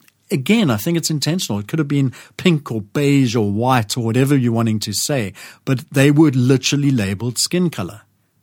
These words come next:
Somebody made an active decision on representation, and what it said to me was, "This is you,"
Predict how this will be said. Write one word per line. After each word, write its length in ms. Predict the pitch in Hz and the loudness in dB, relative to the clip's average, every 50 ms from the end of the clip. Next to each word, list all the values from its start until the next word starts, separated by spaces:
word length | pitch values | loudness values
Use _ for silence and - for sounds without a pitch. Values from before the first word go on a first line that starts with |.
| _ _ | _ _
Somebody 540 | - - - 147 151 156 151 147 151 147 | -4 -2 2 2 2 4 4 4 4 4
made 520 | 135 123 127 127 120 123 127 127 123 117 - - - - - - - - | 4 4 4 4 4 4 4 4 2 2 -2 -8 -18 -20 -20 -18 -6 -2
an 160 | 151 139 151 - | 0 0 0 0
active 480 | - - 139 - - - 147 131 113 110 | -2 -4 -2 -2 -2 0 0 0 -2 -2
decision 680 | 113 113 - - - 143 135 113 110 110 107 107 107 101 | -2 -2 0 0 2 2 0 2 0 0 -2 -2 -2 -4
on 460 | - 123 120 123 123 123 120 120 107 - - - _ _ _ | -4 0 2 2 2 2 2 0 -2 -4 -10 -20 _ _ _
representation, 1200 | - 113 113 117 117 - - 127 113 123 113 110 107 - - 127 135 131 - - 98 92 107 117 - - - - | -4 -2 0 0 0 -2 -2 -2 0 0 -2 -2 -4 -4 -2 0 0 0 -2 -4 -6 -6 -8 -8 -12 -16 -16 -10
and 180 | - 127 110 117 | -6 -4 -2 0
what 140 | 127 135 131 | 2 2 2
it 120 | - - | 0 0
said 340 | - - - 160 160 143 139 | 0 2 4 4 2 2 2
to 100 | - 135 | 0 2
me 340 | 123 120 127 135 135 117 107 | 2 4 4 4 4 4 2
was, 320 | 98 101 107 110 101 87 | 0 0 0 0 -2 -2
"This 220 | 90 127 127 - - | 0 0 0 0 0
is 220 | 127 110 92 - | -2 -2 -2 -2
you," 380 | 101 107 123 120 104 98 107 | -2 0 2 2 2 0 -2